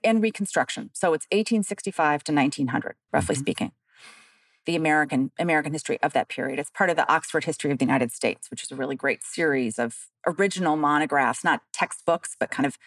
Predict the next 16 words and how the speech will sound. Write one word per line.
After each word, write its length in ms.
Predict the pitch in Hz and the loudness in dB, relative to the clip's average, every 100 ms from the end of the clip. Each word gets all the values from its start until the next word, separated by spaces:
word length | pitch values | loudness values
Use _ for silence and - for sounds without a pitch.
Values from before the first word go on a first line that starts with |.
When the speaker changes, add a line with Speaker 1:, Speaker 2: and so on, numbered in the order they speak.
| - _ _ _ - | -20 _ _ _ -2
Speaker 1:
big 280 | 208 185 165 | 0 0 -2
books 280 | 156 - 170 | -2 -2 -2
about 200 | 143 131 | 0 0
a 40 | |
period 500 | - 147 139 127 123 131 | -2 -4 -2 -2 -2 0
by 220 | 120 131 | 2 2
leading 360 | 139 143 123 143 | 0 0 0 -2
historians. 520 | - - - - - _ - - - - - | -4 -2 -2 -2 -8 _ -20 -20 -20 -16 -4
And 100 | 202 | -2
what 180 | 208 190 | 0 0
Richard 380 | 247 - 196 - | 0 0 -4 0
does 420 | 165 156 151 - | 2 2 0 -2
is 160 | 160 - - | -6 -6 -4
he 140 | 196 | -4
is 180 | - 170 | -2 -4
showing 520 | - 160 160 165 160 | -2 0 2 2 0